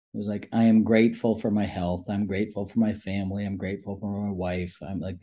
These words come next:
you're grateful for those positive things, but it's really hard to say that I'm grateful for losing. I'm grateful for this team showing me that I was inadequate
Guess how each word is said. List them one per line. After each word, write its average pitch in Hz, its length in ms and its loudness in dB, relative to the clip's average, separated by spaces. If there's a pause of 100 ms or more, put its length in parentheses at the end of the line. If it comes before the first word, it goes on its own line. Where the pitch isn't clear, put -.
(220)
you're 117 120 4
grateful 123 380 4
for 113 100 -2
those 101 180 -2
positive 101 520 -2
things, 101 300 -2
but 104 180 -4 (760)
it's 131 260 4
really 107 460 6
hard 90 540 0 (580)
to 104 100 -2
say 101 260 0
that 98 120 0
I'm 95 260 0
grateful 104 840 0 (680)
for 98 540 0
losing. 98 840 0 (800)
I'm 101 220 2
grateful 107 560 4
for 110 160 0
this 98 260 0
team 110 280 2
showing 110 560 6
me 98 160 4
that 95 160 0
I 98 140 2
was 101 180 2
inadequate 101 800 0